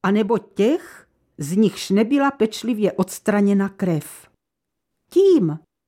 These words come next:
že se izraelští uchýlili od Bohem daného plánu, utrpěli velkou ztrátu.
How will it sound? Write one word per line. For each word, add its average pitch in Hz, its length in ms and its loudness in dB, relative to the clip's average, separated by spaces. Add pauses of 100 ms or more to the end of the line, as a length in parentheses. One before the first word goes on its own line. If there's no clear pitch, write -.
(220)
že 202 200 0
se 370 160 -2
izraelští 330 1040 0
uchýlili 359 680 0
od 269 220 0
Bohem 247 440 2
daného 220 400 0
plánu, 196 680 0 (480)
utrpěli 262 680 0
velkou 233 540 0
ztrátu. 208 800 -4